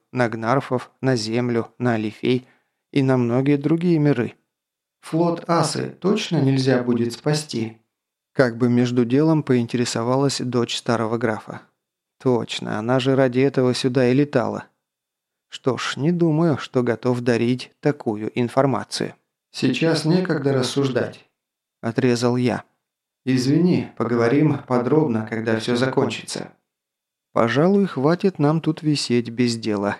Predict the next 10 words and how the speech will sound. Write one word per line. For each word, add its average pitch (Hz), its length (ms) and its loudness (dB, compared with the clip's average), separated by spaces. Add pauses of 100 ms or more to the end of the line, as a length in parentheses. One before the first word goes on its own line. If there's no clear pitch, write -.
(120)
и 131 100 2
пора 113 320 2
заняться 120 540 0
хоть - 240 -4
чем-то 120 400 -4
полезным. 127 580 -2 (1120)
«Карл, 123 460 2
отведи-ка 127 580 2
нас 147 220 2
подальше», 147 560 0